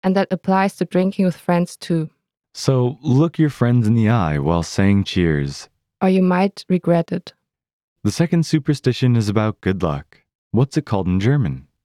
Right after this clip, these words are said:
Speaker 1: Brot und Salz beim Einzug.
Speaker 2: Which literally means bread and salt when moving in. Let's hear it in German again.
Speaker 1: Brot und Salz beim Einzug.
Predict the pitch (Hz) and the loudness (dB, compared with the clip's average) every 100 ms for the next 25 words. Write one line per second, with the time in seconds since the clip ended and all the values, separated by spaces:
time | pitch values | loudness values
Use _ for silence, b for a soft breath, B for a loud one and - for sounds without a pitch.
0 | _ - 214 220 196 180 185 190 - 180 | _ -4 -2 0 0 0 0 -2 -2 -4
1 | - 165 175 - 151 151 _ _ _ 95 | 0 -2 -2 -4 -6 -6 _ _ _ -2
2 | 90 - 90 123 143 151 151 113 85 85 | -2 -2 0 2 2 2 2 2 2 2
3 | 82 78 - - 73 95 131 135 - 98 | 2 0 -6 -4 -2 0 2 0 -2 -4
4 | 113 - 87 76 78 98 113 107 85 71 | -4 -4 -2 0 2 2 2 0 0 -2
5 | 65 - _ _ _ _ _ _ - 135 | -4 -12 _ _ _ _ _ _ -2 -2
6 | - 156 180 156 107 87 90 92 117 117 | 0 0 2 0 0 0 0 0 0 -2
7 | 67 - _ _ _ _ _ 190 196 226 | -4 -12 _ _ _ _ _ -2 2 4
8 | 240 - 185 175 - 185 185 196 202 - | 2 0 0 0 0 0 2 0 -4 -12
9 | - 180 180 - 175 170 - _ - 160 | -4 -2 -2 -2 -2 -4 -8 _ -4 0
10 | 156 - | 0 -2